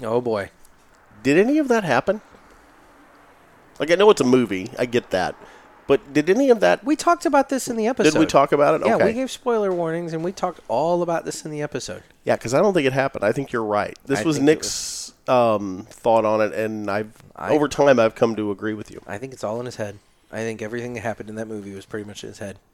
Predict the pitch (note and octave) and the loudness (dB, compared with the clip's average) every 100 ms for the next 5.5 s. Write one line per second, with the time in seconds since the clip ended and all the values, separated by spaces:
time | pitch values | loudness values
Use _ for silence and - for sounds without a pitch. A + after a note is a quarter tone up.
0 | - C#3 C3 - B2 B2+ G#2+ G#2+ G#2 - | -6 -4 0 2 2 0 0 0 0 -2
1 | G#2 G2 _ _ - B2 E2+ E2+ - A#2+ | -6 -6 _ _ -8 -6 -6 -8 -14 -12
2 | A2 G2+ F#2 F#2 - G2 F#2+ G#2 A#2 G2 | -10 -10 -10 -12 -14 -16 -14 -14 -12 -10
3 | G2+ F2 - F2+ - _ - E2 - _ | -10 -12 -14 -16 -18 _ -12 -12 -12 _
4 | _ _ A2 A2+ G2+ G2+ F#2+ G2 F#2 G2 | _ _ -12 -10 -12 -14 -12 -12 -12 -14
5 | F2+ F2+ F#2+ - F2+ | -14 -14 -18 -16 -18